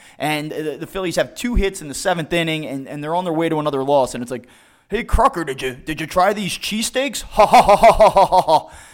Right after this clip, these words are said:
And you're like, "What, what the f-, like, what are we doing right now?" You know? And I, I understand that a baseball season's long. It's a hundred and sixty-two games.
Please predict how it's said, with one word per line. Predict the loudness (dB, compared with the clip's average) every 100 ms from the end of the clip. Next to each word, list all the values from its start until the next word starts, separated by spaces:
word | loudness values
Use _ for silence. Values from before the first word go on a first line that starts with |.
| _
And | -6
you're | -2 -2
like, | -2
"What, | -8 -12 -14
what | -14
the | -6
f-, | -6 -6
like, | -12 -12 -12 -4
what | -2
are | -2
we | -4 -10
doing | -6 -2 -2 -2
right | -8 -10 -12
now?" | -18 -18 -20 -6
You | -2
know? | 0 0 -2
And | -4 -4
I, | -4
I | -4 -4
understand | -4 -6 -6 -2
that | -2
a |
baseball | -4 -20 _ -6 -6 -2 -2
season's | -2 -8 -6 -2
long. | -2 -2
It's | -4
a | -8
hundred | -8 -10
and | -12
sixty-two | -12 -10 -10
games. | -4 -4 -4 -8